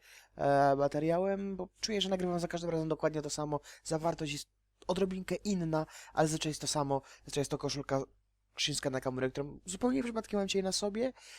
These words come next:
E, mimo wszystko feedback był taki, że cały czas powinien nagrywać. Parę osób, które odpowiedziało, jednak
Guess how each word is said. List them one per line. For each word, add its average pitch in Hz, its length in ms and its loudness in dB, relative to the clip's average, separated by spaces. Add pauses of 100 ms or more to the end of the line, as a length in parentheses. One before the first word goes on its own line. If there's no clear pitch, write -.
(240)
E, - 260 0
mimo 214 200 -2
wszystko 208 320 -4
feedback 185 460 -4
był 175 160 -8
taki, 175 260 -2
że 165 120 -4 (100)
cały 170 220 -2
czas 165 160 -4
powinien 165 340 -4
nagrywać. 147 520 -2
Parę 131 220 2
osób, 131 220 -2
które 117 260 -2
odpowiedziało, 120 600 2
jednak 123 520 -2